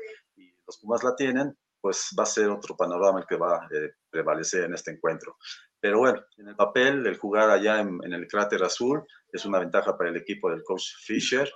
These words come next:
Eh, lo que hizo con base a las estadísticas que tengo de, del juego pasado contra los Auténticos de Patricio Valdés,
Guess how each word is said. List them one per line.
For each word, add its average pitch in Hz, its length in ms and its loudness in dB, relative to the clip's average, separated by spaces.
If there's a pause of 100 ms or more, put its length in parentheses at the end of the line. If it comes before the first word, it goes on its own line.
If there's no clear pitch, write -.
(400)
Eh, 92 440 -18 (160)
lo - 140 -6
que 98 140 -2
hizo 101 580 2 (300)
con 90 160 -6
base 101 180 2
a 92 40 2
las 87 160 -2
estadísticas - 520 -6
que - 120 -6
tengo 95 420 -2
de, 80 400 -6
del 80 220 -6
juego 92 240 -2
pasado 95 320 2
contra 82 240 -8
los 80 160 -8
Auténticos 87 480 -6
de 78 80 -8
Patricio 95 400 -6
Valdés, 110 420 -2